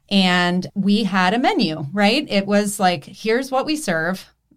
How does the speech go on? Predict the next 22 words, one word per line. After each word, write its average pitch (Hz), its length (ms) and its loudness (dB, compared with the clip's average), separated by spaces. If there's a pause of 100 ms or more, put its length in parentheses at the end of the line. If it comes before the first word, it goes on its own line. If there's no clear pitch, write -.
The, 180 100 -2
here 180 180 2
are 254 60 0
the 247 140 -2
appetizers, 190 600 0
here 208 200 0
are 233 60 0
the 202 120 0
entrees, 170 400 -4
here 180 140 -4
are 196 60 0
the 214 100 -4
desserts." 160 540 -4
And 185 300 2
there 151 140 -4
were 165 120 -4
people 202 280 -6
who 233 120 -2
came 170 240 -4
in 185 160 -2
who 214 160 -4
had 175 400 -2